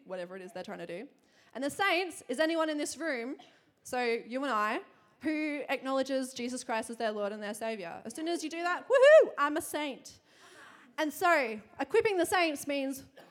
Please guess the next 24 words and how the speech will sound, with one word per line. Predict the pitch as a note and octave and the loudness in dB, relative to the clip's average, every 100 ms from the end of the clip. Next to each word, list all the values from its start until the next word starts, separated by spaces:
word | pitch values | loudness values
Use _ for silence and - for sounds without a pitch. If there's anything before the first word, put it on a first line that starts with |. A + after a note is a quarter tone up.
| - G4 | -8 -2
every | G4+ G4+ | 0 2
person | G4 F4+ D#4+ | 0 0 -2
in | D#4 | -2
here, | E4+ C4+ | 0 0
we're | B3 | -2
trying | - C#4+ C#4 | -4 -4 -4
to | C#4+ | -6
give | B3 D4+ | -4 -4
you | E4 D#4 | -2 -4
the | B3+ | -4
tools | - D#4+ B3+ A3+ | -4 -4 -2 -4
to | - | -6
be | B3 B3 | -6 -6
an | A3 | -6
effective | A3+ - A3+ - - - | -10 -6 -6 -6 -10 -12
Christian | - A#3 - G#3 F#3 | -10 -10 -10 -12 -14
in | - F#3+ | -16 -16
your | G3 F#3+ F#3+ | -10 -8 -4
world. | G#3+ F3 B2+ - - - - - | -2 -4 -6 -18 -20 -20 -20 -20
Does | - | -12
that | B3+ | -10
make | A#3+ | -10
sense? | B3+ D4 - - - - - - - - | -12 -16 -20 -20 -20 -20 -20 -20 -20 -10
Cool. | A3+ | -10